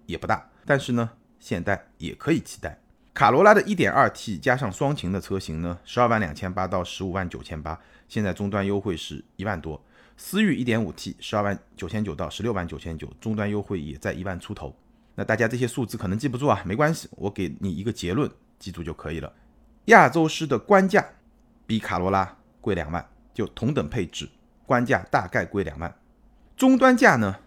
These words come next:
比速腾、思域、明锐 Pro 贵一万五到两万，终端价比速腾、思域、明锐 Pro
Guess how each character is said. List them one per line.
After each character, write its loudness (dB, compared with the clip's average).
比 0
速 -4
腾、 -2
思 -4
域、 -2
明 0
锐 4
Pro 0
贵 2
一 0
万 2
五 -8
到 -2
两 -6
万， -14
终 -2
端 0
价 4
比 -8
速 -4
腾、 -6
思 -6
域、 -2
明 -4
锐 -2
Pro -4